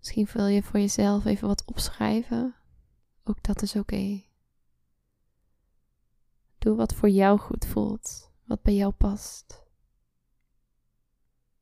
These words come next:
En als jij er klaar voor bent, mag je je ogen openen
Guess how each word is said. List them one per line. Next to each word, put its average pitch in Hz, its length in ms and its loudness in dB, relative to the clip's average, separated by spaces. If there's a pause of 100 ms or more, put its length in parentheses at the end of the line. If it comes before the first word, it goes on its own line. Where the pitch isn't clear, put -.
(2250)
En 214 100 -8
als 202 160 -4
jij 208 140 0
er 214 100 2
klaar 214 260 2
voor 208 120 0
bent, 196 440 2
mag 202 160 -4
je 208 120 0
je - 140 0
ogen 214 400 2
openen 208 760 2